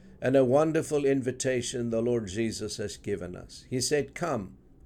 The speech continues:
leave your burdens at my feet and take my yoke upon you."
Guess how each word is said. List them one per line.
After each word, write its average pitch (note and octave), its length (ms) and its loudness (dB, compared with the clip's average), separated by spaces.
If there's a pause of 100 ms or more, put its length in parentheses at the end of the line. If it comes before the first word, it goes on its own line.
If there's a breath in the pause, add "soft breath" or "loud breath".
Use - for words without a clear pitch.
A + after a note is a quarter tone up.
(520 soft breath)
leave D#3 360 6
your E3 180 4
burdens D#3+ 500 2
at C#3+ 160 0
my D3 220 2
feet D3 360 -4
and C#3 180 -4
take C#3 260 2
my C3 180 0
yoke A#2 400 0
upon F2+ 400 -8
you." E2+ 180 -14